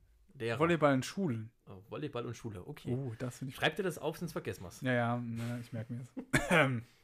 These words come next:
Speaker 2: Also okay, kommen wir zurück zu unserem kleinen Fehlerbeispiel. Oberkörper vorne, Daumen vorne, Krallen, Hände, wie auch immer. So, und jetzt muss ich natürlich als Trainer das so ein bisschen hierarchisieren. Und ich hatte ja schon mal gesagt, am besten macht man das nach der zeitlichen Reihenfolge. Denn zuerst muss ich,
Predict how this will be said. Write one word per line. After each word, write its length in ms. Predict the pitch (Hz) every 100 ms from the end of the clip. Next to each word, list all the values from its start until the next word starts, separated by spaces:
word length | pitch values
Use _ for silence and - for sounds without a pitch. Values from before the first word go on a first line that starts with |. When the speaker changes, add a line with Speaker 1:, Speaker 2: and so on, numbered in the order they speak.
| _ - - - - - - -
Speaker 2:
Also 200 | 135 139
okay, 180 | - 127
kommen 160 | 175
wir 40 | 180
zurück 200 | 185 180
zu 80 | 165
unserem 180 | 156 139
kleinen 260 | 160 143
Fehlerbeispiel. 1000 | - 185 175 123 120 127 - 165 180 202 - _ -
Oberkörper 440 | 151 160 160 160
vorne, 680 | - 160 156 156 151 156 156 -
Daumen 300 | 139 147 147
vorne, 400 | 135 131 127 123
Krallen, 360 | - 113 110
Hände, 260 | 110 127 120
wie 60 | 123
auch 80 | 117
immer. 220 | 113 - _ - - - - _ _ _ -
So, 60 |
und 80 | 135
jetzt 180 | 175 185
muss 120 | 175
ich 100 | 156
natürlich 360 | 151 135 160 127
als 180 | 123 -
Trainer 300 | 151 160 135
das 140 | 131
so 80 | 131
ein 40 |
bisschen 240 | 131 135 131
hierarchisieren. 760 | 135 127 123 - 110 110 104
Und 60 | 127
ich 80 | 139
hatte 160 | 135
ja 40 | 139
schon 160 | 175
mal 140 | 175 156
gesagt, 320 | 135 147 139
am 80 | 131
besten 300 | 151 - 143
macht 180 | 131
man 100 | 139
das 140 | 123 131
nach 100 | 123
der 180 | 120 117
zeitlichen 440 | 151 156 135 131
Reihenfolge. 640 | 117 127 127 131 127 151 175 - - - _ _
Denn 220 | 127 131 117
zuerst 480 | 139 135 160 -
muss 200 | 160 156 165
ich, 320 | 170 -